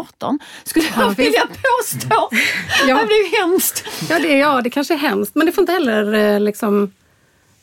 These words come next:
Speaker 2: ehm, negligeras. Eller liksom, man måste, man måste omfamna den, den, den glädjen i att slippa det också. Alltså, det är skitviktigt, tycker jag.
Speaker 1: Ja, ja, men, ja. Men, men,
Speaker 2: Eh.
Speaker 1: men varför är det så viktigt då?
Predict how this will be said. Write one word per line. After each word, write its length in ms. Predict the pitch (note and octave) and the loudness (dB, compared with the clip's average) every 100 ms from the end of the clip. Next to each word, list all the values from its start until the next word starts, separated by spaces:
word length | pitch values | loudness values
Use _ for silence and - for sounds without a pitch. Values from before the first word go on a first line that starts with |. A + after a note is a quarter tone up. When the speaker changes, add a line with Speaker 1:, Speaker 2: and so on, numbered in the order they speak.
| - G4 _ _ _ _ - | -20 -20 _ _ _ _ -4
Speaker 2:
ehm, 520 | A3 G3 F#3 - - _ _ _ _ _ _ - | -2 -2 -4 -8 -12 _ _ _ _ _ _ -6
negligeras. 1000 | B3 G#3+ A#3 G#3 A3+ F#3 F3 C4 C4+ - G#3+ | 0 2 2 2 4 2 0 -6 -8 -6 0
Eller 160 | A#3 | 2
liksom, 280 | A#3 A3+ A3 | 0 0 2
man 100 | A#3 | 4
måste, 300 | B3+ - G#3+ - _ | 2 2 -4 -6 _
man 140 | B3 C#4 | 2 2
måste 300 | D4+ - A#3+ | 0 -4 0
omfamna 640 | D#4+ G#3 F#3+ F#3+ F#3 B3 | 2 2 0 -4 0 0
den, 320 | E4 G#3 G3+ - | 0 0 -2 -4
den, 300 | B3 A3 F#3+ - _ _ _ _ _ _ _ _ - - - - F4+ - | -2 -2 -2 -8 _ _ _ _ _ _ _ _ -12 -12 -12 -12 -12 -4
den 260 | C4+ A#3 G#3 | 0 2 2
glädjen 460 | A3+ A3 F3+ G#3 | 2 0 0 0
i 40 | C4+ | 0
att 60 | G#3+ | -2
slippa 560 | - B3+ _ - E3+ | -4 -4 _ -8 -6
det 200 | A3+ D#4+ | -4 -6
också. 520 | A#3 - - - C4 C#4 D#4+ | -8 -12 -12 -8 -6 -6 -8
Alltså, 180 | A#3 | -2
det 60 | A#3+ | 0
är 80 | A#3 | 0
skitviktigt, 720 | E4 F4 A#3+ A3+ - - - | 0 0 2 2 0 -10 -10
tycker 280 | - - D4 | -12 -6 -2
jag. 180 | A3 C#4 | 0 2
Speaker 1:
Ja, 300 | E4 G4 F4 | 2 2 2
ja, 200 | G4 G4 | 0 0
men, 240 | F#4+ C4+ | -2 0
ja. 340 | F4+ A3 F3+ - | 0 0 -2 -2
Men, 220 | C#4+ F4 | 0 2
men, 100 | - | 2
Speaker 2:
Eh. 40 | - | 2
Speaker 1:
men 120 | - | 2
varför 260 | F4+ E4+ F4+ | 0 0 -4
är 80 | |
det 100 | E4+ | -4
så 100 | E4 | -4
viktigt 520 | D#4 E4+ - - G#3+ | -4 -4 -6 -4 -4
då? 80 | - | 0